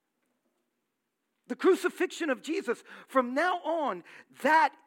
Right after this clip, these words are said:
is the access to God. Now, from now on, for you to go into the presence of the living God is for you to go through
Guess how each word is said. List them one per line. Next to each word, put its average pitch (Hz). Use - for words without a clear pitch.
is -
the 294
access -
to 220
God. -
Now, 349
from 330
now 359
on, 320
for 285
you 359
to 302
go 349
into 294
the 285
presence 302
of 233
the 269
living 277
God 254
is 269
for 277
you 320
to 269
go 277
through 320